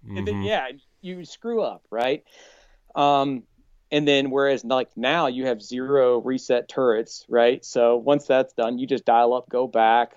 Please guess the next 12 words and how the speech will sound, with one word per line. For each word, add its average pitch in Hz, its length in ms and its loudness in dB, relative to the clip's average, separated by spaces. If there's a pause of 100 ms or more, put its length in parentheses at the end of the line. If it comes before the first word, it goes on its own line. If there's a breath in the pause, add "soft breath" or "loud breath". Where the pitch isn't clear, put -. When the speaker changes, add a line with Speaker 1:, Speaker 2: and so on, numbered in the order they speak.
(120)
Speaker 1:
Um, 113 380 -6 (600 soft breath)
so, 165 300 4
you 175 200 -4
know, 165 80 2
to 147 60 0
get 151 220 -4
back 151 240 2
to 131 180 -14
answer 139 300 -6
your 117 100 -4
question, 156 400 -2
like, 120 180 -6